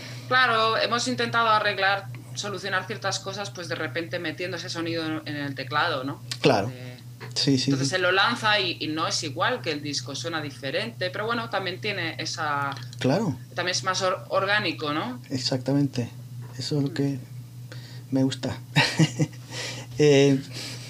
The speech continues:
Speaker 2: entonces, otra cosa que te quería preguntar, eh, porque tenía ya una, he visto una,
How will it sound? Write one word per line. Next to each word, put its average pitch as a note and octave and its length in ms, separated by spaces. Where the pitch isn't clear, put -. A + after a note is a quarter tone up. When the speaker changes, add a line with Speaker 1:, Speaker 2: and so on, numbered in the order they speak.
Speaker 2:
entonces, F#3 600
otra F#3+ 300
cosa G#3+ 220
que G3 120
te F3 120
quería E3 280
preguntar, F3 680
eh, D3 580
porque D#3 260
tenía F3+ 300
ya A3 160
una, G3+ 420
he E3+ 60
visto F#3+ 240
una, G3 160